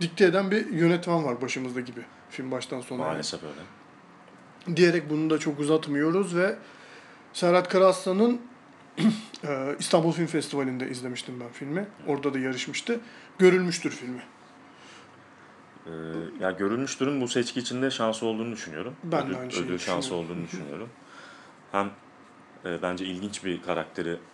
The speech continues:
Speaker 2: ele alıyor olması, yani
Speaker 1: Hı hı.
Speaker 2: ilginç bir meslek grubundan bir karakteri
Speaker 1: Hı hı.
Speaker 2: ele alıyor olması, hem de, e, bunu, e, meramını düzgün bir şekilde ifade edecek,
Speaker 1: Hı hı.
Speaker 2: edebilecek bir,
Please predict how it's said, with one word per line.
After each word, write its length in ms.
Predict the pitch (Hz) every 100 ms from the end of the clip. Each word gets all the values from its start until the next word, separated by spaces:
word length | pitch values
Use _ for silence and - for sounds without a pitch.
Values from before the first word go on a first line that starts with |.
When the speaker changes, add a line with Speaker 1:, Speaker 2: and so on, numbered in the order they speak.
| -
Speaker 2:
ele 160 | 80
alıyor 260 | 73 71 71
olması, 440 | 69 67 - 87 - -
yani 100 | 85
Speaker 1:
Hı 40 |
hı. 40 | 80
Speaker 2:
ilginç 220 | 90 -
bir 40 |
meslek 380 | 85 80 90 -
grubundan 440 | 80 73 71 73
bir 60 | 71
karakteri 440 | 78 71 - -
Speaker 1:
Hı 40 | -
hı. 140 | 151
Speaker 2:
ele 80 | 175
alıyor 260 | 139 135 67
olması, 400 | 67 - 123 127 -
hem 220 | 104 95
de, 160 | 120 120 - - - - -
e, 40 | 90 85 82 82 80
bunu, 260 | 98 104 120 - - - - - - - - - - - -
e, 40 | 92 - - -
meramını 600 | 98 101 95 107 117 -
düzgün 320 | 98 101 104
bir 140 | 98 90 -
şekilde 340 | - 87 98 101
ifade 340 | 92 92 87
edecek, 480 | 85 76 92 87 - - - - -
Speaker 1:
Hı 40 |
hı. 40 | 90
Speaker 2:
edebilecek 400 | 90 87 82 87
bir, 140 | 82